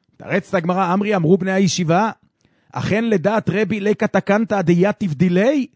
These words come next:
ויתיב דאבוי." אין לו תקנה להביא את הקורבנות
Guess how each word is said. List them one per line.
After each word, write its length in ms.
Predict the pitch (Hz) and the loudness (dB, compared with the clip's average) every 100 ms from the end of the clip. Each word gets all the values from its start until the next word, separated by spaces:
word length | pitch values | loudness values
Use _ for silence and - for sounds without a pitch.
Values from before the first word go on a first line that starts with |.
| _ | _
ויתיב 480 | 160 180 170 170 143 | 0 2 0 -2 -4
דאבוי." 420 | 147 135 127 113 - _ _ _ _ _ | -2 -2 -2 -6 -10 _ _ _ _ _
אין 180 | 160 254 | -2 2
לו 80 | 240 | 2
תקנה 580 | - 196 196 202 226 147 | 0 -2 0 0 0 -2
להביא 360 | 147 165 147 208 | -2 -2 0 -2
את 60 | |
הקורבנות 760 | 196 196 180 165 175 240 - _ | 0 0 0 2 4 2 0 _